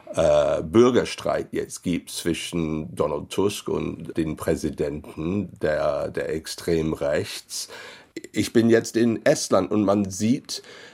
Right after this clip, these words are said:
überall im Norden Europas auch diese Tendenz, Migration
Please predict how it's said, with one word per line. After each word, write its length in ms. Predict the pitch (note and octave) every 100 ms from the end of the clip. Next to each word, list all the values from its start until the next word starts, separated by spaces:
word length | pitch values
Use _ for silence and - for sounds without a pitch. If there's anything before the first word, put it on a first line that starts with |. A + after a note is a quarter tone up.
| _
überall 500 | - A2 A2+ - B2
im 220 | C3+ A2+ F#2+
Norden 460 | E2 A2 C#3+ A#2+ -
Europas 680 | F2+ F2+ F2 E2+ G#2 G2 -
auch 260 | B2+ D#3
diese 400 | - G#2+ G#2 G2
Tendenz, 720 | D#2+ - F2+ F2+ E2 E2 - -
Migration 1040 | F#2+ - E2 - - - G2 A#2 B2